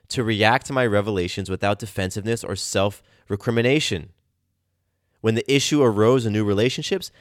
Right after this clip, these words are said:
I learned to be honest and share rather than shut down my emotions." This is part of the solution, everybody. And I bolded this part where Jason wrote, "I found and invested in new male friends."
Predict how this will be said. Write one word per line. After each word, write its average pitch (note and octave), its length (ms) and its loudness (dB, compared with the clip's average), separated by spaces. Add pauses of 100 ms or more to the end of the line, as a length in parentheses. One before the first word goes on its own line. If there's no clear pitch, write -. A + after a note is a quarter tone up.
(160)
I A#2 100 0
learned C3+ 280 2
to C3+ 60 -6
be B2+ 200 -4
honest B2 480 -2
and G#2+ 160 -4
share B2+ 400 -2
rather A#2 320 0
than G#2+ 120 -2
shut A2+ 300 -2
down G#2+ 160 -2
my F#2+ 160 0
emotions." F2 540 -4 (340)
This D3+ 380 2
is C3+ 240 0
part C#3 260 0
of C3 80 0
the A2 100 -2
solution, B2+ 480 -2
everybody. F#2+ 580 -2 (840)
And B2 120 -2
I E3+ 80 6
bolded C3 480 4
this G2 160 -2
part G2+ 280 0
where G2 140 -2
Jason G2+ 320 -2
wrote, F#2 260 -2 (220)
"I A2+ 140 -2
found C#3 460 0
and D3 80 0
invested A#2 480 0
in G2 180 0
new B2 180 2
male A2 240 2
friends." F2+ 440 -4